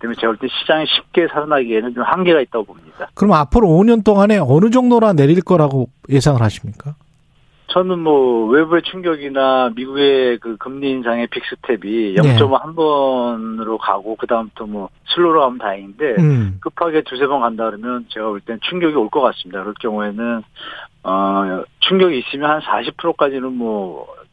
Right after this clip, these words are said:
Speaker 1: 내려갈 거라고 보고요.
Speaker 2: 지금 현재
Speaker 1: 충격이
Speaker 2: 가격의 사십 프로까지?
Speaker 1: 네네. 그 충격이 없다고 가정해도 이삼십 프로 조정은 좀 가능하다고 보고 있습니다.
Speaker 2: 알겠습니다.
Speaker 1: 여러 가지 뭐 공급 물량과
Speaker 2: 음.
Speaker 1: 여러 가지 주민들의, 아, 저, 그 국민들의
Speaker 2: 음.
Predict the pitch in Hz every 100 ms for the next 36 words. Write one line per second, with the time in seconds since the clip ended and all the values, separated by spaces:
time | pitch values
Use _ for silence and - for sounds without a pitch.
0 | _ _ 113 123 117 120 120 117 95 -
1 | 196 185 190 175 170 151 151 - 190 -
2 | - 151 135 120 131 - _ _ _ _
3 | - 170 113 101 80 71 - - 127 123
4 | 117 107 190 196 180 117 123 - 165 143
5 | 120 135 143 131 147 147 - - - 135
6 | 143 185 165 - 160 160 - 117 127 127
7 | 113 - 117 - - 120 120 113 110 -
8 | 104 95 - 87 - - - _ - -
9 | 117 107 123 131 131 131 131 117 110 139
10 | 156 151 135 120 107 95 87 95 160 147
11 | 127 113 113 113 113 113 - 147 147 131
12 | 123 120 98 98 90 101 - 160 170 151
13 | 127 95 127 175 156 135 110